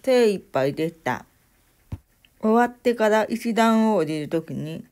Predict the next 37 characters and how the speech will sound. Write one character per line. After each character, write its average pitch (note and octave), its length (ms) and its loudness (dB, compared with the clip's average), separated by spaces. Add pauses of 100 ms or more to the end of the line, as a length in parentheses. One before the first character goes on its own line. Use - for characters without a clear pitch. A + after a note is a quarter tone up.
(420)
胸 G#3+ 280 0
の G#3 220 0
奥 G#3 220 -6
か D3 160 -4
ら D3+ 320 -4 (340)
震 G#3+ 360 -2
え G3+ 40 -2
て G#3 160 -2
く D#3 160 -8
る D#3 240 -8
あ F#3+ 100 -4
の F#3 140 -4
声 F#3+ 260 0
が F3+ 140 0
し F3+ 60 -12
て - 180 -14
き C#3+ 100 -14
ま C#3+ 160 -6
し C#3 60 -10 (100)
た。 G#2+ 220 -10 (680)
「私 B3 460 -4
み D4+ 140 -8
た D4+ 160 4
い C#4 40 2
な B3+ 120 2
も B3+ 140 2
の A#3 120 2
は G#3+ 100 2
迷 A#3+ 220 2
惑 D#4+ 300 4
を A#3+ 100 6
か A3 160 -4
け - 80 -4
て B3+ 120 -2
し C4 100 -6
ま D4 260 0
う。 B3 220 -4